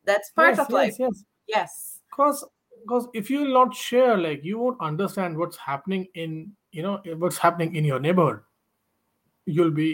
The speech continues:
Speaker 2: you'll be still staying in one house, like, you won't be
Speaker 1: Exactly.
Speaker 2: ha-, having that much, that sort of experience. So you need to have that experience. You need to know things. Only then you could, frankly, you, only then you could survive, I would say.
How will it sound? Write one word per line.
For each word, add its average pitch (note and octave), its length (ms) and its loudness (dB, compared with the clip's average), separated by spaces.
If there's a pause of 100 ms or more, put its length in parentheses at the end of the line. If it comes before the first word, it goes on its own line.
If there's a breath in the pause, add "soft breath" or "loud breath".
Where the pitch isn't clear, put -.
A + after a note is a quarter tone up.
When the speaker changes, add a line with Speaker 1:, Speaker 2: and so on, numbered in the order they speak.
(100)
Speaker 2:
you'll D#3 200 -6
be D3+ 100 -4
still E3 400 0 (840)
staying E3 380 0
in D#3 200 -2
one C#3+ 200 0
house, B2+ 420 -6
like, G#2+ 260 -14 (1400)
you C3 140 -8
won't D3 180 0
be C#3 60 -2
Speaker 1:
Exactly. - 20 -2
Speaker 2:
ha-, C#3 220 -2
having C3 240 -8
that B2+ 260 -6
much, - 180 -18 (240)
that C3 260 -10
sort C3+ 140 -8
of C3+ 120 -14
experience. D3+ 520 -2
So A#2 160 -10
you B2+ 100 -14
need G3 240 4
to F#3+ 80 2
have E3+ 220 8
that D3 120 0
experience. A2+ 600 -12
You C3 80 -10
need F#3 180 -2
to D3+ 80 -6
know C3+ 220 -4
things. E3+ 420 -4 (840)
Only D3 280 -2
then F3 340 2
you D#3+ 120 2
could, D#3+ 320 -2 (140)
frankly, F#3+ 400 4
you, E3+ 240 2
only G3 260 10
then A3 200 8
you A3 100 8
could F#3 140 0
survive, B2 520 0
I C3+ 100 -6
would C#3 140 -8
say. - 240 -12